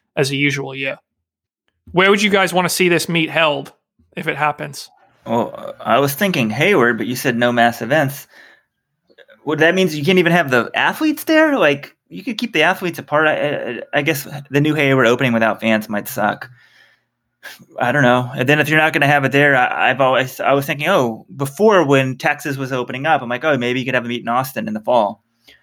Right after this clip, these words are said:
Speaker 2: Uh, September is kinda still hot for Texas,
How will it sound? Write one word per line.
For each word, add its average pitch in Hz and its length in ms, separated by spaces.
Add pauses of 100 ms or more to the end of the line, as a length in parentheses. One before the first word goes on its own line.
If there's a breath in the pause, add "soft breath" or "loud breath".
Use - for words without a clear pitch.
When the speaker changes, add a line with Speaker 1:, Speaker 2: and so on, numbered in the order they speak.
(360 soft breath)
Speaker 2:
Uh, - 280 (320)
September 151 800 (100)
is 120 120
kinda - 200
still 120 240
hot 120 300
for 110 320
Texas, 110 540